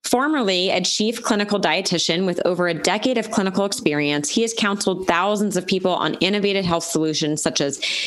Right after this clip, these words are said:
keto, paleo, fasting, and supplements. He has also personally overcome various health issues, including the Epstein-Barr virus, chronic fatigue syndrome, fibromyalgia,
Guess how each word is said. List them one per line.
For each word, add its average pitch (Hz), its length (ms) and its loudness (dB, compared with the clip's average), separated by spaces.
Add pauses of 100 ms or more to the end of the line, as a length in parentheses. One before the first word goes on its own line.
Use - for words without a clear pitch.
(140)
keto, 220 520 2
paleo, 196 580 0
fasting, 180 520 0
and 156 160 -2
supplements. 151 640 -2 (520)
He 226 140 2
has 214 140 0
also 214 500 0
personally 208 560 0
overcome 175 460 0
various 180 420 2
health 175 320 0
issues, 147 460 0
including 147 560 0
the - 120 0
Epstein-Barr 160 680 0
virus, 180 540 0
chronic 202 420 0
fatigue 180 400 0
syndrome, 156 500 0
fibromyalgia, 160 1120 0